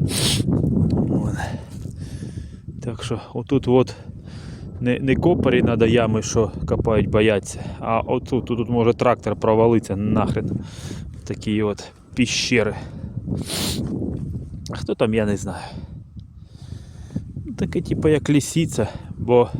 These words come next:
біля той, той норки я бачив п'ятна крові. Ну, щось воно їло. Значить, вряд ли заєць какой-то, правильно? От таке.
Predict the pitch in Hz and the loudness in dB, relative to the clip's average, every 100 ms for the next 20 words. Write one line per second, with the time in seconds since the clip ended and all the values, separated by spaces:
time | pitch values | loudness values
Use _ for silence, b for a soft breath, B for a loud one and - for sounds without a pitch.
0 | - 123 123 127 120 143 131 - B B | -6 0 6 6 6 4 4 0 B B
1 | B B B - 139 131 143 147 - 123 | B B B 4 6 8 8 6 4 4
2 | 113 127 120 123 117 - - 127 123 120 | 6 4 6 4 6 4 4 4 4 2
3 | - 143 104 90 - - 113 92 120 107 | 6 6 6 2 -2 -2 -2 2 2 4
4 | 113 113 117 135 98 85 - - B B | 6 6 6 6 6 2 -4 -8 B B
5 | B B B B B 107 104 101 107 143 | B B B B B -2 -4 -2 4 4
6 | 110 101 104 95 92 - 85 73 85 - | 6 6 6 4 2 -6 -8 -8 -8 -2
7 | 117 104 85 B B B B - B B | 0 0 -4 B B B B -20 B B
8 | B B B B B - 113 107 110 104 | B B B B B -10 -8 -4 -4 -6